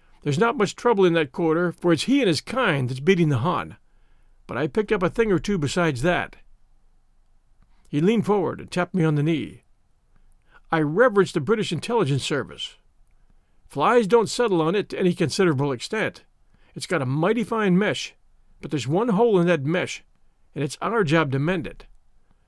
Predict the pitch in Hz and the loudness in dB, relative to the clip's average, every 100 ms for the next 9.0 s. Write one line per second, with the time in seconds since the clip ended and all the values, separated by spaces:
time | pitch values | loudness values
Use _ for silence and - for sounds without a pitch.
0 | _ _ _ 170 143 127 214 226 226 226 | _ _ _ -4 -2 0 0 0 2 2
1 | 143 127 185 226 208 151 139 180 151 160 | 0 0 2 2 2 2 2 2 2 0
2 | 180 - - - - _ _ _ _ _ | -4 -8 -14 -16 -18 _ _ _ _ _
3 | _ - 151 - 233 247 220 - 220 185 | _ -6 -4 0 0 2 0 0 -4 -2
4 | 185 240 165 135 123 151 175 151 - 208 | 0 0 0 0 -2 0 0 0 -2 -4
5 | 196 151 120 185 220 214 175 160 196 170 | -2 -2 0 -2 0 -2 -2 -2 -2 -2
6 | - - - 180 170 240 247 180 165 156 | -6 -12 -6 -2 0 2 2 4 4 4
7 | 151 196 233 - - - - _ _ _ | 2 0 -2 -4 -12 -20 -20 _ _ _
8 | _ _ _ 143 147 147 190 123 - | _ _ _ -4 -2 0 0 -4 -8